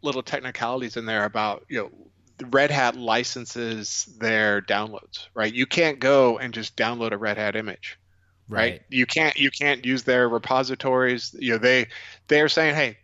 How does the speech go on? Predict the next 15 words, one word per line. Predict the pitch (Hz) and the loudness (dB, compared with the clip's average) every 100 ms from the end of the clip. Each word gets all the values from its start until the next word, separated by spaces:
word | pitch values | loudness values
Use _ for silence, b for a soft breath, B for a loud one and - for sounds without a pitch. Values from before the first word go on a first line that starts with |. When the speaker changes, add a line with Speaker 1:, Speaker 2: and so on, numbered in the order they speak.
| - | -12
Speaker 1:
this | 151 | -6
stuff's | - 147 151 | -2 -2 0
all | 139 | 0
s-, | - - | 0 -6
open | 139 139 | -8 -8
source. | 127 143 143 - | -2 0 0 -2
You | 147 | -8
could | - 131 | -6 0
re-implement | 143 147 143 131 127 | 2 2 0 0 2
our | 120 | 2
business, | 120 135 123 110 | 0 -2 -2 -6
but, | - 120 110 104 - B B B | -4 0 0 0 -10 B B B
uh, | 117 113 107 107 | -2 2 2 0
you | 113 | -4
can't, | 120 127 123 | -8 -4 -4